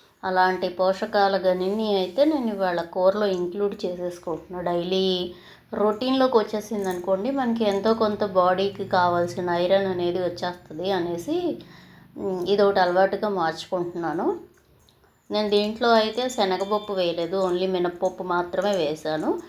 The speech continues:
మనం ఉడికించి వార్చేసుకున్నటువంటి బీన్స్ ఉన్నాయి కదా, అవైతే ఆ తాలింపులో బాగా కలిసేలాగా కలిపేసుకోండి. ఈ లోపైతే మనం వేయించి పక్కన పెట్టుకున్న ఉన్నాయి కదా,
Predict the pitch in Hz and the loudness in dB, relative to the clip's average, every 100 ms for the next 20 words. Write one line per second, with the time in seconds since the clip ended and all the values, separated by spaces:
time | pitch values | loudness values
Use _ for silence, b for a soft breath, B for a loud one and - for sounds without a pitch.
0 | B B B B 240 240 240 233 226 233 | B B B B -2 2 4 4 4 0
1 | 233 233 220 220 202 190 - 208 202 - | 0 2 4 6 6 6 2 -4 -4 -4
2 | 196 196 180 185 180 180 175 190 196 202 | -2 -2 -2 -2 -2 -4 -6 -4 -2 -2
3 | 208 185 175 170 190 294 240 190 175 175 | -2 -2 -2 -2 2 4 4 2 -2 -4
4 | 233 202 185 185 165 175 190 190 190 185 | 0 0 0 0 0 0 -6 -2 2 4
5 | 185 B B B B - 208 196 208 233 | 2 B B B B 4 8 8 6 4
6 | 233 190 190 226 208 180 202 294 220 175 | 2 2 2 0 2 2 0 -2 -2 -2
7 | 180 190 - 190 185 240 262 226 208 220 | 0 -2 0 -2 0 -2 0 2 2 4
8 | 220 220 226 226 208 208 208 - B B | 2 4 2 2 2 0 -2 -8 B B
9 | B B B - 208 214 233 240 233 220 | B B B -4 2 4 4 2 0 -2
10 | 208 - 220 208 196 - 196 190 185 180 | 0 0 0 0 -2 -2 0 2 2 2
11 | 180 - - - 190 190 190 170 170 302 | 0 -4 -12 -6 -2 0 0 0 2 2